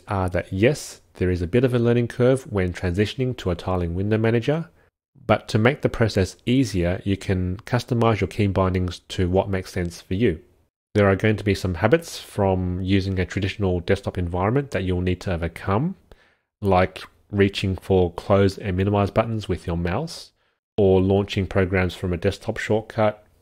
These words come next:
panel shortcut, or menu, or learning to switch tasks using your keyboard or a combination of mouse and keyboard. Learning how to use workspaces effectively is also key to enjoying your experience in the tiling window manager.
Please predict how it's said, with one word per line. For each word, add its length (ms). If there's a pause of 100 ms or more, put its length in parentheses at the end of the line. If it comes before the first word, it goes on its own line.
(160)
panel 240
shortcut, 420
or 100
menu, 540 (640)
or 300
learning 320
to 120
switch 280
tasks 520
using 240
your 120
keyboard 640
or 140
a 40
combination 500
of 100
mouse 280
and 100
keyboard. 520 (580)
Learning 260
how 80
to 60
use 220
workspaces 720 (120)
effectively 720
is 160
also 320
key 640 (140)
to 100
enjoying 440
your 180
experience 480
in 40
the 60
tiling 380
window 200
manager. 460